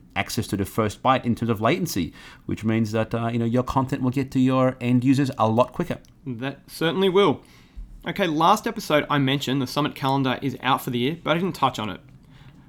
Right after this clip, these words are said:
Speaker 2: But given we have someone here today, that's you, Pete, who
Speaker 1: Mm-hmm.
Speaker 2: is so central in the planning to one of the first summits of the year, how about you tell our listeners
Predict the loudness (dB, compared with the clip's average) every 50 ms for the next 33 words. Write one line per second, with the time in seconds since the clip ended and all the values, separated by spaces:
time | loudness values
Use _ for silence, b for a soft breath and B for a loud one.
0 | -6 -4 -4 -2 -2 -2 0 2 2 2 2 2 4 4 4 6 6 4 2 -2
1 | -6 -4 -4 -2 0 0 0 0 0 0 2 2 2 2 2 0 -6 -12 -8 -6
2 | -4 -4 0 2 2 2 2 4 4 4 4 2 -2 -4 -2 2 4 4 6 6
3 | 6 6 6 6 2 0 0 2 2 2 2 2 0 0 0 0 0 0 2 0
4 | 0 0 0 0 2 2 0 0 -2 -2 -2 0 0 -2 -4 -2 0 0 0 0
5 | 0 -2 -2 -2 -2 -2 -2 0 0 0 0 -2 b b b b b -10 -6 -2
6 | -2 -2 -2 -4 -4 -2 0 2 2 2 2 0 0 0 -2 -4 -4 -6